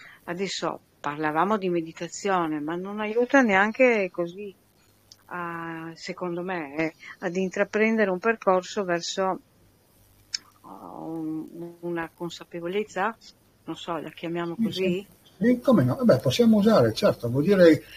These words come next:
Speaker 2: essere coscienti di quello che uno fa, di che cosa è, di come, come si sente, eh, che la sua realizzazione, no?
Speaker 1: Esatto, e,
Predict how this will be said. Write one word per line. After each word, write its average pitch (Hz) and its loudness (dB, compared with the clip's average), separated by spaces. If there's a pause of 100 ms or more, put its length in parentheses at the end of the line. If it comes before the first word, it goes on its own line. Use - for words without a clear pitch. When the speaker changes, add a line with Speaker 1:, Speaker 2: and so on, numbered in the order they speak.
(140)
Speaker 2:
essere 185 4
coscienti 185 6
di 165 8
quello 170 8
che 135 2
uno 139 4
fa, 123 0
di 113 -10
che 117 -12
cosa 127 -2
è, 147 0 (320)
di 123 -4
come, 156 4
come 175 6
si - 0
sente, 175 2 (400)
eh, 170 -8
che 165 8 (240)
la 139 0
sua 165 6
realizzazione, 147 4
no? 165 -10 (1900)
Speaker 1:
Esatto, 175 -6 (360)
e, 175 -4